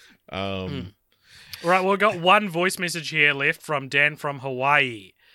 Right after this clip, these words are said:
Speaker 1: Which, for some reason, doesn't even want to try and open, and it, I don't even know what app that <laughs> wants itself to open in. Um, the fu-
Speaker 2: It's only thirty seconds long, Richard.
Speaker 1: Oh my god. It's a good thing I t-, did that whole fucking thing about thank you at the start. I was gonna have nothing to talk about.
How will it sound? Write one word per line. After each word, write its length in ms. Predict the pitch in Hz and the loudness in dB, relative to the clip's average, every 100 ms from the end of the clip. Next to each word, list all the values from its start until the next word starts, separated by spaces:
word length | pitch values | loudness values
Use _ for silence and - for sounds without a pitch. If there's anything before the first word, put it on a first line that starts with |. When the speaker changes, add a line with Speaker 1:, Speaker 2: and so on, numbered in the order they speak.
| _ | _
Speaker 1:
Which, 240 | 117 - - | -8 -6 -6
for 140 | 151 | -4
some 180 | - 233 | -6 -6
reason, 300 | 247 135 110 | -8 -10 -8
doesn't 260 | 104 123 147 | -6 -6 -6
even 300 | 131 110 92 | -6 -8 -8
want 280 | 98 120 | -8 -8
to 160 | - 101 | -8 -10
try 420 | 92 - 107 101 | -10 -8 -6 -4
and 120 | 101 92 | -4 -6
open, 320 | 95 95 90 | -8 -10 -12
and 220 | 90 90 | -12 -12
it, 160 | 82 87 _ | -14 -18 _
I 100 | 98 | -10
don't 140 | 110 | -8
even 160 | 107 92 | -8 -8
know 80 | 92 | -8
what 240 | 92 - | -8 -10
app 240 | 90 98 - | -12 -12 -12
that 220 | 90 - _ | -14 -14 _
<laughs> 120 | 120 131 | -12 -10
wants 340 | 98 98 98 | -6 -6 -8
itself 400 | 87 - 98 90 | -10 -10 -10 -10
to 80 | 80 | -10
open 320 | 85 95 78 | -10 -12 -14
in. 220 | 53 58 - _ _ _ _ _ 104 | -20 -20 -20 _ _ _ _ _ -14
Um, 400 | 92 90 73 - _ | -12 -12 -14 -18 _
the 60 | - | -20
fu- 220 | - - | -20 -14
Speaker 2:
It's 120 | 151 | -10
only 160 | 185 208 | -6 -6
thirty 360 | - 151 156 156 | -6 -4 -4 -4
seconds 360 | - 151 127 107 | -4 -6 -8 -10
long, 260 | 113 127 | -8 -8
Richard. 320 | 101 - - - | -10 -18 -16 -12
Speaker 1:
Oh 60 | 202 | -8
my 140 | 127 | -8
god. 500 | 98 131 110 60 - _ - | -8 -8 -8 -12 -20 _ -16
It's 160 | 113 | -8
a 40 | 156 | -4
good 120 | 190 | -4
thing 100 | 208 | -4
I 80 | 117 | -6
t-, 140 | 101 - | -8 -12
did 120 | - 110 | -10 -6
that 120 | 104 | -4
whole 180 | 110 104 | -4 -4
fucking 320 | 113 104 101 | -6 -6 -6
thing 180 | 107 107 | -6 -4
about 300 | 98 87 - | -6 -8 -10
thank 320 | 113 156 - | -10 -10 -12
you 100 | 87 | -14
at 60 | |
the 60 | - | -10
start. 380 | - 80 73 - _ _ _ _ _ - | -10 -10 -14 -18 _ _ _ _ _ -12
I 40 | |
was 80 | 117 | -6
gonna 120 | 139 | -4
have 100 | 101 | -4
nothing 380 | 104 104 101 120 | -4 -6 -4 -4
to 80 | 117 | -6
talk 300 | - 190 220 | -2 -2 -2
about. 380 | 131 87 80 | -6 -10 -14